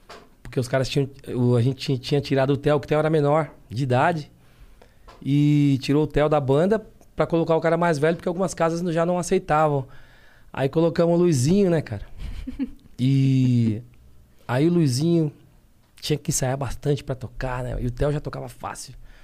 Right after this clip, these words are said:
O Theo pequenininho assim, magrinho. Tic, tic, tic, tic, os olhos desse tamanho assim, ó. Muito engraçado, velho. Você falava, "Não é possível que esse moleque tire esse som do, do reco, né?"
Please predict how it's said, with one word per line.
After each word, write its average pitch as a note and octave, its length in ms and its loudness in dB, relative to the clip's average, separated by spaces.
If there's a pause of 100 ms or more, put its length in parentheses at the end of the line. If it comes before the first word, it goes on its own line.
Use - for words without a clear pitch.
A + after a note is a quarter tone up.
(120)
O - 40 -20
Theo F3 120 2
pequenininho G3+ 460 0
assim, G3+ 160 -4
magrinho. F#3+ 640 -2
Tic, - 200 -16
tic, - 180 -20 (240)
tic, - 120 -20
tic, - 200 -20
os D3 140 -8
olhos E3+ 160 -2
desse F3+ 140 -10
tamanho F3 340 -6
assim, F#3+ 240 -6
ó. B2+ 60 -14 (1700)
Muito G3+ 180 -4
engraçado, F3 520 0
velho. A2 140 -10 (580)
Você E3+ 140 -6
falava, D#3+ 260 0
"Não F#3 80 2
é - 20 0
possível G3+ 440 -4
que G#3 80 -2
esse G3+ 140 -4
moleque F#3 280 0
tire F#3+ 120 2
esse F3 160 0
som D3 280 0 (720)
do, C#3 460 2
do C3 140 2
reco, B2 400 -2
né?" C3 120 -2